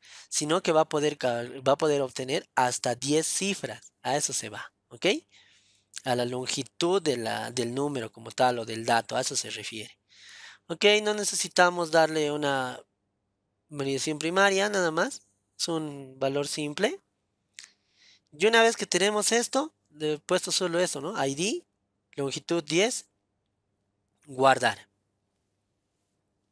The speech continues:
Ok, ya me lo ha creado la tabla. Aquí me dice, mira, ya lo tengo creada. Se llama,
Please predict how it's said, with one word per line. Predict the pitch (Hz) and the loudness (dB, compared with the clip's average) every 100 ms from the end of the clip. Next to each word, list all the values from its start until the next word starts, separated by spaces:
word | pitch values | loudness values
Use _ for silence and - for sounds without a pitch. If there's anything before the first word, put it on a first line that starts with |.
| _ _ _ _ _ _ _ _ _ _ _ _ _ _ _ _ _ _ _ _ _ _ _ _ _ _ _ - | _ _ _ _ _ _ _ _ _ _ _ _ _ _ _ _ _ _ _ _ _ _ _ _ _ _ _ -2
Ok, | 190 185 196 247 370 _ _ _ _ _ _ _ - | 0 4 4 2 -2 _ _ _ _ _ _ _ 2
ya | 170 196 | 6 6
me | 185 | 6
lo | 180 | 6
ha | 180 | 6
creado | 165 165 170 170 156 | 4 6 8 8 4
la | 175 147 | 0 2
tabla. | 165 156 147 196 392 165 | 4 4 4 -4 -6 -16
Aquí | - | -10
me | 156 | -8
dice, | 156 175 | -6 -4
mira, | 170 170 | -2 0
ya | 165 156 | 0 0
lo | 151 | -4
tengo | 139 147 143 | -4 -4 -4
creada. | - 147 147 180 | 0 2 2 0
Se | - 151 | -2 0
llama, | 143 139 131 | 0 -2 -4